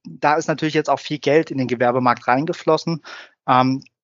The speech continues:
das hat aus meiner Sicht verschiedene Gründe. Auf der einen Seite ist es, glaube ich, ähm, ein Aspekt, dass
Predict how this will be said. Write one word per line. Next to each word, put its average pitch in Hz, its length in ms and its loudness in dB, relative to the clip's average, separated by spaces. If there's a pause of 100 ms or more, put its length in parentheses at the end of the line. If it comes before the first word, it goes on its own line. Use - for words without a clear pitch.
(360)
das - 160 -6
hat 139 180 -2
aus 139 200 -2
meiner 139 220 2
Sicht - 200 -12
verschiedene 180 500 -4
Gründe. 170 500 0 (720)
Auf - 120 -8
der 131 140 2
einen 135 180 0
Seite 135 320 2
ist 135 140 -6
es, 131 120 -12
glaube 127 360 0
ich, - 200 -14 (380)
ähm, 123 380 -2 (160)
ein 139 220 -2
Aspekt, 143 500 -2
dass - 320 -6